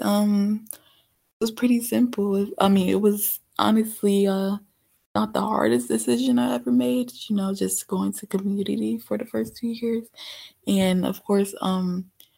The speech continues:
I like money, so I would work and, you know, do online, and that's just gonna be so convenient to me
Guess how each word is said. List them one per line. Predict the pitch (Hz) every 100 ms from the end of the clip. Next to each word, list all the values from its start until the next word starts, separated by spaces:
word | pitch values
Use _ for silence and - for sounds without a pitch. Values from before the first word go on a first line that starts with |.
| _ _ _ _ _ _ _ -
I | 202 202 196 190 190 196 - _ _ _ _ -
like | 180 180 175
money, | 170 175 185 190 196
so | - - 165 175 - - _ _
I | - 170
would | 180 170
work | 170 165 170 175 - - -
and, | 175 170 165 165 170
you | 170
know, | 160 160 160 -
do | 175
online, | - 170 165 160 160 165 165 170
and | 165
that's | 160 185 -
just | 190
gonna | 185
be | 175
so | 175 - 170
convenient | - 165 175 175 190
to | 196
me | 196 190 202